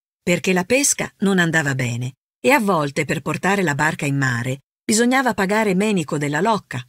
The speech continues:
o qualcun altro. E poi bisognava pensare anche al matrimonio di Mena,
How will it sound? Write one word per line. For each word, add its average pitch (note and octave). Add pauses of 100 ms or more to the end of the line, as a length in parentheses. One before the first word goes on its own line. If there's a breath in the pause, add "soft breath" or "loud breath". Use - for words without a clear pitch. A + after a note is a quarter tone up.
o -
qualcun C3+
altro. D3+ (760)
E D#3+
poi G3
bisognava E3+
pensare F3
anche D3+
al D3+
matrimonio D#3
di D3+
Mena, F3+